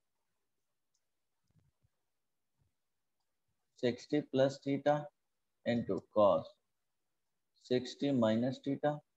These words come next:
this will be equal to again one by four cos three theta। Ten number, tan theta into tan सिक्सटी plus theta, देखो सिक्सटी plus theta into सिक्सटी minus theta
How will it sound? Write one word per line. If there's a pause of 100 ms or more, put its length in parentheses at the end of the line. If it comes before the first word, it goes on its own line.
(260)
this
will
be
equal
to
again (140)
one
by (120)
four (1080)
cos
three (100)
theta। (2500)
Ten
number, (840)
tan
theta (640)
into (100)
tan (760)
सिक्सटी (100)
plus
theta,
देखो
सिक्सटी
plus
theta
into
सिक्सटी
minus
theta